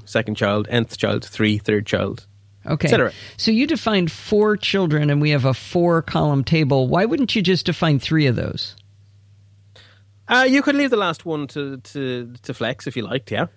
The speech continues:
Speaker 1: Uh, I
Speaker 2: Because
Speaker 1: just, I
Speaker 2: otherwise
Speaker 1: like
Speaker 2: you gotta do math. <laughs>
Speaker 1: I was gonna say, I like to, I like to make sure they add up to a hundred, 'cause then nothing is by accident. But yeah, you're right. You could le-, you could not wi-, you could not width the last one, or
Speaker 2: The
Speaker 1: set the
Speaker 2: chances
Speaker 1: width
Speaker 2: of
Speaker 1: to
Speaker 2: me
Speaker 1: all.
Speaker 2: adding correctly to a hundred are so low, I wouldn't have done that.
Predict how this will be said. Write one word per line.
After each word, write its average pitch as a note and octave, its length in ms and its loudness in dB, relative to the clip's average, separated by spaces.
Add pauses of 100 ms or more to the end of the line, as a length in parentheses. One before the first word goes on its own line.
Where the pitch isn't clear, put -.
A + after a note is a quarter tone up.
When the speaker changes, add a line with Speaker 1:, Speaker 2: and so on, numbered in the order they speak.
(160)
Speaker 1:
Uh, - 60 -10
I C3 240 2
Speaker 2:
Because E3 220 2
Speaker 1:
just, G#3 40 0
I A#3+ 40 2
Speaker 2:
otherwise A#3 200 4
Speaker 1:
like C#3 40 2
Speaker 2:
you F3 80 0
gotta F3 120 4
do D3 120 0
math. - 500 -4 (100)
<laughs> - 140 -20
Speaker 1:
I - 60 -8 (800)
was C#3 100 -18
gonna D#3+ 80 -10
say, D3+ 80 -6
I D3 60 0
like D3+ 260 0
to, D3 160 -4
I B2+ 80 0
like C#3 220 2
to D#3 100 -8
make C#3 80 -4
sure C#3+ 160 -2
they A#2+ 140 2
add A#2 100 0
up A2 100 -2
to G#2+ 120 -4
a - 20 -2
hundred, A#2 420 -2
'cause - 120 -18
then A#2+ 240 4
nothing A#2 240 2
is A2 80 0
by G#2+ 160 2
accident. - 480 -4
But E3 120 0
yeah, C4 120 6
you're A3+ 160 4
right. D3 200 0
You D#3 100 -2
could D3+ 120 -4
le-, D#3 120 -4
you D3+ 160 -4
could C#3 120 -6
not D3 260 0
wi-, C#3 300 -8
you B2+ 160 -8
could A2+ 160 -10
not B2 340 -6
width A2+ 280 -4
the G#2 80 -2
last - 280 -4
one, A2+ 120 2
or A#2 80 4
Speaker 2:
The D#3 60 2
Speaker 1:
set B2+ 140 4
the - 80 4
Speaker 2:
chances - 100 2
Speaker 1:
width - 200 2
Speaker 2:
of F3 60 0
Speaker 1:
to F#3 60 4
Speaker 2:
me D#3+ 60 2
Speaker 1:
all. A2 60 2
Speaker 2:
adding D#3 300 4
correctly C3+ 420 0
to C3+ 120 0
a D3 40 4
hundred D3 420 2
are - 120 2
so - 300 -2
low, D3+ 260 2
I C3+ 100 2
wouldn't C#3 260 0
have C#3 100 -2
done D3 200 -2
that. - 360 -2